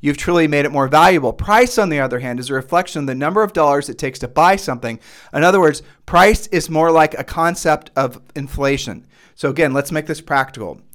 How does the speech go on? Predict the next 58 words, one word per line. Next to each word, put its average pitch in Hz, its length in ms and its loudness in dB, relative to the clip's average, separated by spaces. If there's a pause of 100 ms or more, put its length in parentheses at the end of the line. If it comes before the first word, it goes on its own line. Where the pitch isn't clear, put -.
All 180 300 8
of 214 120 4
us 175 420 4 (300)
have 143 260 2
had, 156 520 0 (120)
uh, 127 200 -2
experiences 151 840 -2 (300)
where, 139 480 0 (120)
you 147 160 -6
know, 123 340 -4
if 131 180 -8
you've 127 340 -10
been 165 120 0
on 165 100 4
this 160 140 -4
planet 160 360 -6
long 123 200 -4
enough, 117 260 -6
where 143 100 -2
you 180 120 -2
can 196 140 -6
remember, 156 680 -2 (420)
um, 131 260 -2
like 139 180 0
I 151 120 6
remember 175 280 0
Julie 156 240 -2
and 151 80 0
I's 143 120 -2
first 143 260 -2
house 104 260 -4
that 127 80 -10
we 120 100 -6
bought 135 240 2
when 135 80 -6
we 131 100 -4
were 123 120 -4
twenty-two 170 480 -4
and 139 120 -6
twenty-three. 127 500 -8
We 120 140 -6
were 127 100 -4
basically 156 520 -4
still 143 260 -4
in 131 60 -8
college. 101 320 -6
That's 127 220 -6
when 139 80 -6
we 131 80 -6
bought 131 220 0
our, 127 80 -2
w-, 123 320 -10
really 135 200 -2
started 120 280 -6
getting 127 180 -4
into 104 120 -8
real 113 160 -6
estate. 90 340 -14